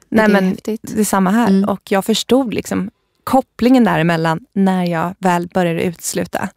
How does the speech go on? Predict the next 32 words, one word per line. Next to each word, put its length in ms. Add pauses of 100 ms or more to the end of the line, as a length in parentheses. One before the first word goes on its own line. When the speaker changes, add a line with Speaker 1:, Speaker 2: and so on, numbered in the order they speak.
(120)
Speaker 1:
Mm. 260 (300)
Speaker 2:
Och 220
bara 300
det 60
här, 420 (200)
för 120
att 100
jag 80
har 100
ju 80
ätit, 520
jag 160
äter 180
ju 40
era 180 (760)
matsmältningsenzymer. 1040
Speaker 1:
Mm. 140 (360)
Speaker 2:
Och 180 (280)
det 180
har 120
ju 60
också 220
varit 300
min 200
absoluta 520
räddning. 400
De 240
tar 120
jag 100
ju 20
Speaker 1:
Mm. 100
Speaker 2:
till 280